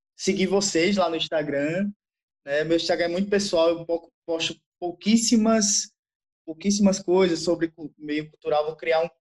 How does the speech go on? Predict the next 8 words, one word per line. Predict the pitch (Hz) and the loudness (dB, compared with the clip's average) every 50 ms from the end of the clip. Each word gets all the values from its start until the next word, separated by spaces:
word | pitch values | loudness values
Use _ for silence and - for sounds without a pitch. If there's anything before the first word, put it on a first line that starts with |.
| _ _ _ | _ _ _
um | 160 156 151 143 131 - 160 | -20 -20 -20 -20 -18 -16 -12
Instagram | 156 - - 151 147 143 147 151 | -10 -6 -4 -4 -2 -2 -2 -2
histórico, | 151 - - - - 135 135 147 160 165 160 - _ _ _ _ _ _ _ _ - | -4 -4 -6 -4 -2 0 0 0 0 -2 -4 -10 _ _ _ _ _ _ _ _ -8
mas | 156 160 160 | -6 -2 0
lá | 160 160 | 0 0
tem | 160 160 170 | 0 0 0
algumas | 165 165 - 170 165 160 | 0 0 0 -2 -2 -2
historinhas | 165 160 - - 170 156 147 151 156 165 170 165 151 143 143 | -4 -6 -4 -2 -2 -2 0 -2 -4 -4 -6 -6 -6 -6 -8